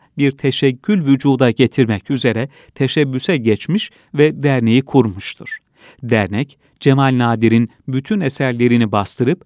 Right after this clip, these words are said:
hasılatını ailesine vermek arzusunu ishar etmektedir. Bu derneği kurmağı tasarlayan Zevat, bu işte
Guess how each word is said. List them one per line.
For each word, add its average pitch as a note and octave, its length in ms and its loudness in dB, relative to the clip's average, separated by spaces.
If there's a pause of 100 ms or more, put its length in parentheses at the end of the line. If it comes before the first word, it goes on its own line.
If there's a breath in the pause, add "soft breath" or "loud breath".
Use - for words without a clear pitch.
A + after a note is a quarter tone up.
(160 soft breath)
hasılatını A#2+ 920 0 (260 soft breath)
ailesine A2+ 720 -4
vermek C3+ 420 -4
arzusunu B2+ 580 2 (100)
ishar A2+ 420 -4
etmektedir. - 760 -10 (440)
Bu F#3+ 220 -2
derneği D3+ 420 -4
kurmağı C3 500 0
tasarlayan A2 800 -2
Zevat, G#2+ 520 -2 (280 soft breath)
bu G#3+ 120 0
işte D3+ 480 -6